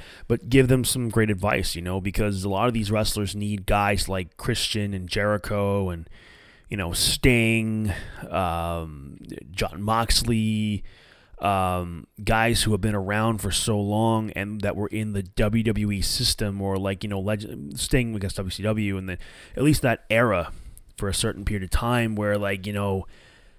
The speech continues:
they know a lot and they learned a lot, and, you know, a lot of these younger guys aren't gonna learn what they really, really need to know unless they learn it from guys who are in that system,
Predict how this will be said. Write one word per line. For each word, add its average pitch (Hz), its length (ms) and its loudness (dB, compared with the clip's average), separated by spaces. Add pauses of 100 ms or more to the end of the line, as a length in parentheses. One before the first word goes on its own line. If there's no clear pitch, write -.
(140)
they 120 280 4
know 123 340 6
a 107 80 2
lot 104 400 0
and 107 160 -4
they 95 100 -2
learned 92 340 -4
a 110 40 2
lot, 107 320 0
and, 98 360 -4
you 104 120 -4
know, 98 260 0
a - 80 -4
lot 107 200 2
of 110 40 0
these 107 160 0
younger 104 220 0
guys 98 500 2
aren't 101 220 -4
gonna 98 160 0
learn 98 520 0 (220)
what 101 200 2
they 101 140 2
really, 104 460 2
really 95 440 0
need 113 200 -2
to 120 120 2
know 117 440 4 (420)
unless 110 420 2
they 104 100 0
learn 98 180 -2
it 95 100 -2
from 98 120 -8
guys 92 360 0
who 98 100 -2
are 90 60 0
in 92 200 -4
that 85 200 -6
system, 85 460 -4